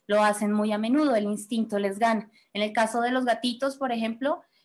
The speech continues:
eh, ellos pueden comer sus croquetas en la casa, pero el instinto les gana y cazan, así no se coman lo que ya han cazado. Y, oh, conste que aquí voy a ser muy clara, no estoy diciendo que hay que gata-, que matar gatos y perros para nada. Yo los adoro, incluso yo tengo gatos y tengo perros.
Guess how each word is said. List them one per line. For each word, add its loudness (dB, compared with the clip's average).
eh, 2
ellos -2
pueden 0
comer 2
sus -8
croquetas -2
en 0
la -2
casa, 2
pero -2
el 0
instinto 0
les -2
gana 2
y -4
cazan, 0
así -4
no 0
se -6
coman 0
lo -4
que -12
ya -6
han -10
cazado. 0
Y, -6
oh, 2
conste 2
que -6
aquí -4
voy 4
a 2
ser -2
muy -4
clara, 0
no 0
estoy 0
diciendo 2
que 0
hay 4
que 4
gata-, 2
que 0
matar 2
gatos -4
y -8
perros -6
para -2
nada. -4
Yo 2
los 2
adoro, 2
incluso -6
yo -6
tengo 0
gatos 0
y -20
tengo -10
perros. -4